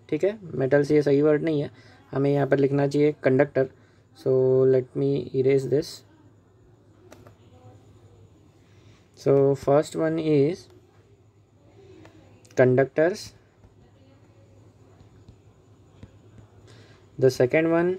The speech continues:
is insulators। हमें पता है बच्चों, कंडक्टर वो होता है जो, अ, इलेक्ट्रिसिटी कंडक्ट करता है। So these are, uh, very good conductors which have free electrons and they allow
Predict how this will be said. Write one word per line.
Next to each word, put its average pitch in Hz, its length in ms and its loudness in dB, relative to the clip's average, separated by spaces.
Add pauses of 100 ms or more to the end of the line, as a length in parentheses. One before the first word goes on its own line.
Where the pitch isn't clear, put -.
(520)
is 185 320 2 (120)
insulators। 143 640 -2 (3000)
हमें 175 220 6
पता 180 220 2
है 170 60 2
बच्चों, 160 320 -2
कंडक्टर 156 480 -2
वो 156 200 0
होता 143 200 -2
है 147 120 2
जो, 143 380 0 (520)
अ, 127 220 4
इलेक्ट्रिसिटी 135 580 -2
कंडक्ट 131 280 -2
करता 131 260 -4
है। 139 180 -10 (180)
So - 100 -12
these 123 300 2
are, 131 180 4
uh, 127 420 -8
very 123 260 2
good 139 120 0
conductors 135 520 0
which 123 240 -2
have 127 180 2
free 131 280 -2
electrons 147 480 -2
and 131 200 -2
they 131 100 2
allow 127 220 2